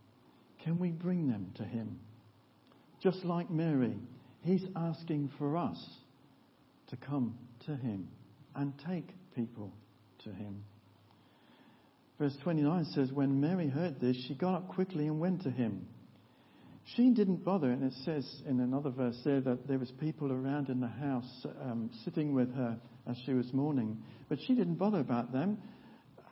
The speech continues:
She didn't bother to say anything to them. She just up and went. She didn't bother that they were just, just, just there trying to comfort her.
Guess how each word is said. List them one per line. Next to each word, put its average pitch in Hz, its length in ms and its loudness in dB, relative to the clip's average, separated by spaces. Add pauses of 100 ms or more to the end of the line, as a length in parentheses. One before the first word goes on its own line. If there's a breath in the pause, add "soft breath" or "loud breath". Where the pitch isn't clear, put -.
(360)
She 208 100 2
didn't 175 480 2
bother 165 300 0
to 147 100 -4
say 143 360 -4 (360)
anything 196 440 2
to 151 100 2
them. 180 260 2
She 190 120 -4
just 143 240 -4 (240)
up - 320 -4 (100)
and 165 180 0
went. 127 240 2 (1900 loud breath)
She 185 100 0
didn't 170 280 4
bother 160 280 4
that 143 180 -2
they 147 140 2
were 147 140 4
just, 139 280 -4 (220)
just, - 240 -4 (400)
just 135 240 -4
there 143 400 2 (200)
trying 147 260 -2
to - 80 -4
comfort 151 420 -4
her. 101 260 -4